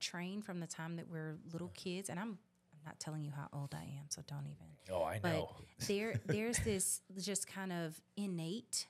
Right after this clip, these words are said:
Speaker 1: mistrust. And it's passed down generation to generation
Speaker 3: Okay.
Speaker 1: because you have the history of things like the Tuskegee syphilis study that are still impacting the healthcare of African Americans today.
Speaker 3: Mm-hmm.
Speaker 1: Or you go to the doctor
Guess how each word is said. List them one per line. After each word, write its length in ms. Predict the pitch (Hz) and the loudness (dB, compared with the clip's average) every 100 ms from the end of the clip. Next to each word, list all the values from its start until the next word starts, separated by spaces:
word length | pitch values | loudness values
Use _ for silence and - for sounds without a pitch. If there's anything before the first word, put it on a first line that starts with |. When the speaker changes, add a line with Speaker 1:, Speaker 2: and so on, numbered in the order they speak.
| _ | _
Speaker 1:
mistrust. 800 | 185 175 - - 156 - - - - _ _ _ - | -4 -2 -2 -2 -4 0 0 0 -4 _ _ _ -6
And 280 | 180 175 - | -2 -2 -2
it's 220 | 185 - | -2 -2
passed 460 | - 185 185 208 - | -4 -4 -2 -2 0
down 400 | 160 156 175 185 | -2 -2 -2 -4
generation 560 | 175 175 170 170 185 | -4 -2 -2 -4 -4
to 100 | 175 | -6
generation 720 | 175 175 202 175 92 104 104 | -6 -4 -4 2 4 4 2
Speaker 3:
Okay. 60 | 180 - - - - - | -6 -10 -20 -20 -14 -4
Speaker 1:
because 320 | 196 208 190 | -2 0 0
you 80 | 202 | -2
have 500 | 170 185 180 175 175 175 | -2 -2 -2 -2 -2 -4
the 80 | 170 | -4
history 680 | 165 - 180 - 175 156 - - | -4 -2 0 0 -2 -4 -4 -4
of 120 | 165 | -6
things 360 | - 160 160 - | -4 -4 -2 -2
like 200 | 151 - | -4 -4
the 80 | 156 | -8
Tuskegee 560 | - 160 - 156 170 | -4 -4 -4 -6 -6
syphilis 400 | 160 - - 151 | -4 -6 -4 -2
study 420 | - 151 - - 180 | -2 -2 -6 -8 -8
that 120 | 180 170 | -6 -2
are 80 | |
still 480 | 156 - - 190 185 - | 0 0 0 -2 -4 -4
impacting 640 | 170 165 - 160 - 165 156 | -4 -4 -4 -6 -6 -8 -6
the 60 | 156 | -6
healthcare 640 | - 151 - - 151 147 - | -6 -6 -8 -8 -6 -6 -6
of 160 | 151 - | -6 -4
African 380 | 160 - - | -6 -6 -8
Americans 500 | 156 151 151 - 151 | -6 -6 -10 -8 -6
today. 480 | - 156 156 - - | -4 -4 -6 -6 -8
Speaker 3:
Mm-hmm. 280 | 165 - 85 98 - _ _ _ | -12 -14 -16 -16 -20 _ _ _
Speaker 1:
Or 100 | 214 | -2
you 160 | 196 190 | 0 -2
go 220 | 175 180 | -2 -2
to 160 | 185 202 | -4 -4
the 100 | 180 | -4
doctor 640 | 175 170 175 175 156 156 | 0 -2 -2 -4 -4 -4